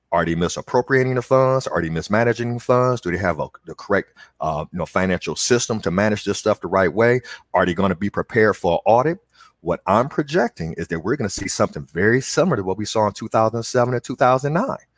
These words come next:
When these def-, these loans start to default, this is not something you can just wipe your hands and say,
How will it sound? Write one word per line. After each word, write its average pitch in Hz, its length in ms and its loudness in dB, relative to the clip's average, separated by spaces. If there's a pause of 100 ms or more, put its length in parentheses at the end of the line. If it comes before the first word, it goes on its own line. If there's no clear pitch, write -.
(300)
When 95 240 0
these 170 260 0
def-, - 300 -2 (220)
these 131 240 -2
loans 117 260 -2
start 117 240 0
to 90 80 -6
default, - 560 2 (300)
this 135 200 4
is 117 120 -2
not 110 160 2
something 113 340 0
you 113 80 -10
can 101 120 -8
just 87 260 -4
wipe 101 240 0
your 92 80 -2
hands 101 340 -2
and 85 80 -8
say, 85 220 -6